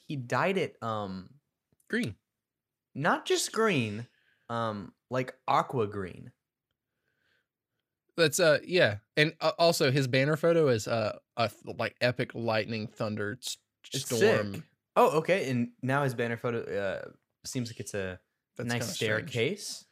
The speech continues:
Speaker 2: That's a strange, uh, mood shift.
Speaker 1: Okay, so
Speaker 2: Oh.
Speaker 1: I don't understand why people make their banner photo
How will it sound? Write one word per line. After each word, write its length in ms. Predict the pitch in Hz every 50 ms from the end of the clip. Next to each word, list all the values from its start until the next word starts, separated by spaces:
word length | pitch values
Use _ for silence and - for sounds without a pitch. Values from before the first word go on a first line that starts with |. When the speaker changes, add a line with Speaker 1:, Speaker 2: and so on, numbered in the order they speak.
| _ _ _ -
Speaker 2:
That's 140 | 131 117
a 60 | 120 113
strange, 400 | - - 127 120 117 110 - -
uh, 180 | 120 110 113 - -
mood 240 | 117 117 113 107 -
shift. 400 | - - - - - - - - - -
Speaker 1:
Okay, 180 | 196 214 170
so 300 | 143 - - 180 165 160 -
Speaker 2:
Oh. 80 | 117 -
Speaker 1:
I 140 | 160 214
don't 180 | 233 269 285 269
understand 540 | 262 247 214 196 190 - - 175 160 160 156 147
why 100 | 139 135
people 380 | 139 - 165 151 147 139 131
make 320 | 120 113 117 120 120 - -
their 120 | 120 110
banner 460 | 101 - - 107 107 110 110 110 104
photo 680 | 101 - - 104 101 101 101 98 95 95 92 95 -